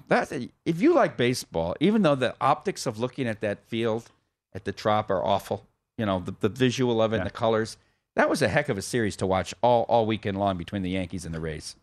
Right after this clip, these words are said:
Speaker 2: Tremendous series. Uh, and, uh, I expect to see more of that as we go down the stretch this year. By the way, real quick,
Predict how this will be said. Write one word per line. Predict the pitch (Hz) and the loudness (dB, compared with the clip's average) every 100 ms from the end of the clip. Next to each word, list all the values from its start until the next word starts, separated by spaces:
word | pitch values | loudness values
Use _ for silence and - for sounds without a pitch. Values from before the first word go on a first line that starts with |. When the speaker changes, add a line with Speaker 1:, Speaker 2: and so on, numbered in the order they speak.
| - | -2
Speaker 2:
Tremendous | 139 135 131 107 | 0 2 2 0
series. | - 95 85 - | 0 -2 -2 0
Uh, | 120 101 95 117 | 2 4 2 -2
and, | - 113 107 104 | 0 2 2 4
uh, | 107 98 95 - - - | 4 4 2 -2 -12 -2
I | 117 | 0
expect | 117 - 127 | 0 -2 -2
to | 110 | 0
see | 135 | 2
more | 117 117 | 4 4
of | 117 | 6
that | 117 | 4
as | 104 | 4
we | 110 | 2
go | 107 | 2
down | 107 107 | 4 4
the | 101 | 2
stretch | - 117 104 - | 0 2 2 2
this | 110 - | -2 0
year. | 110 98 | 2 2
By | 160 | 2
the | 165 | 2
way, | 127 | 0
real | 110 123 | 2 -2
quick, | - 135 | 0 -2